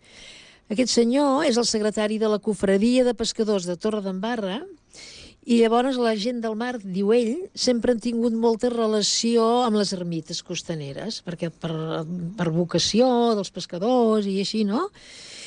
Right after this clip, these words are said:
I llavors aquest senyor ha fet unes xerrades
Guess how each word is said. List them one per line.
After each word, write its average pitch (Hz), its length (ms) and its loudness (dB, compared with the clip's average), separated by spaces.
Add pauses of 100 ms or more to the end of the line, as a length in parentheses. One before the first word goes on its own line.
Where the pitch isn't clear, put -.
(140)
I 240 240 4
llavors 240 540 2 (240)
aquest - 240 -6
senyor 247 240 0
ha - 20 -4
fet 226 160 -4
unes 226 160 -2
xerrades 233 640 -2